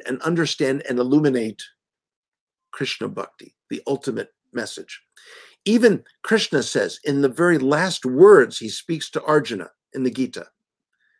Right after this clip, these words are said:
chapter eighteen, verse seventy-two, he says, "Have you heard this whole teaching, which is very complex, with thought focused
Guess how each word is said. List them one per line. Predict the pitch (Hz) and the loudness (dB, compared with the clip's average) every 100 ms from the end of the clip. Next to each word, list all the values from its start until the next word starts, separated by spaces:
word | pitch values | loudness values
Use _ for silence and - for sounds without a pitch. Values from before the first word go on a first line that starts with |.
| _ | _
chapter | - 160 - - | -4 -4 -2 0
eighteen, | 170 - 180 160 | -2 0 -2 2
verse | 143 - | 0 0
seventy-two, | 151 139 139 127 127 98 _ - - | -2 0 -2 -2 -6 -8 _ -20 -12
he | - | 2
says, | 175 156 _ - | 2 2 _ -4
"Have | 175 | -2
you | 175 156 - | 0 -2 0
heard | 262 294 233 196 _ | 2 4 2 -2 _
this | 147 135 | -2 -2
whole | - - 214 233 226 | 0 6 8 8 2
teaching, | - 208 - 127 104 135 _ _ _ _ _ _ _ _ _ _ - | -4 -4 0 0 0 -6 _ _ _ _ _ _ _ _ _ _ -14
which | - 120 | -12 -10
is | 101 | -2
very | 190 214 | 0 0
complex, | - 117 101 - - - _ _ _ _ _ _ _ _ - | -2 -8 -8 -16 -20 -20 _ _ _ _ _ _ _ _ 0
with | 139 139 | 0 0
thought | - 196 190 185 | -4 -2 -2 -4
focused | - 139 143 135 | -2 -4 -4 -14